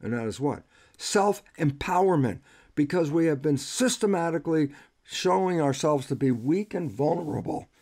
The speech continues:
<clears throat> We are the problem.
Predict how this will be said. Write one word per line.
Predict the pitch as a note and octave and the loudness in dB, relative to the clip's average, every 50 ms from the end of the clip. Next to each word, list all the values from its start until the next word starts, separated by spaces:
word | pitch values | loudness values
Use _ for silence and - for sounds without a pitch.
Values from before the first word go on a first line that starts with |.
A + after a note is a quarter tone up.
| _ _ _ _ _ - | _ _ _ _ _ 0
<clears throat> | D3 A#3 A#3+ G3 G#3 D3+ - C#3 - _ - - - - - - - _ _ - | 0 2 4 4 4 4 2 0 -4 _ -14 -14 -14 -14 -14 -20 -20 _ _ -8
We | G2 G2+ A#2+ E3+ A3+ A3 D3+ F#2 E2+ E2 - _ _ _ _ _ _ _ _ _ _ _ _ _ _ _ _ | -2 0 2 4 4 4 2 2 0 -6 -12 _ _ _ _ _ _ _ _ _ _ _ _ _ _ _ _
are | - - C3+ C3 | -2 0 0 2
the | A#2+ G#2+ | 2 0
problem. | - C#3 C3 B2+ A2+ G2+ G#2 - D2 C#2 | 0 0 0 2 2 0 -2 -4 -6 -10